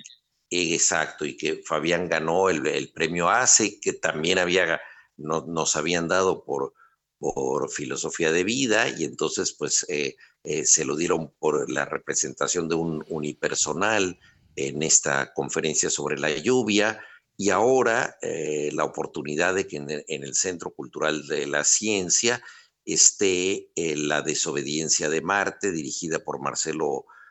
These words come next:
Lombardero, con Osmar Núñez y Lautaro Delgado, y que es una obra que trata en principio de dos astrónomos que decidieron la órbita de los planetas,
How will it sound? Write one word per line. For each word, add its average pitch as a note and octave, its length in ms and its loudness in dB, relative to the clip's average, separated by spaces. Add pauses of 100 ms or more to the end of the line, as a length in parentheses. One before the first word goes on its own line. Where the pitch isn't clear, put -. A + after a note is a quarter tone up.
Lombardero, F2 760 2
con C#2 200 -2
Osmar D2+ 440 -2
Núñez D#2+ 840 -4
y C#2 320 -8
Lautaro D2+ 580 -2
Delgado, G2 720 2 (460)
y F#2 180 -4
que E2+ 180 2
es - 160 2
una F#2 240 0
obra G2 380 2
que - 140 -8
trata F2 380 -2
en D#2 160 -4
principio F2 720 -2
de D2 120 -2
dos D#2+ 280 -2
astrónomos D#2+ 800 -2
que - 100 -10
decidieron D2+ 800 -2 (340)
la C#2+ 180 -2
órbita D#2+ 500 0
de D2+ 100 0
los C2+ 220 -6
planetas, E2+ 880 0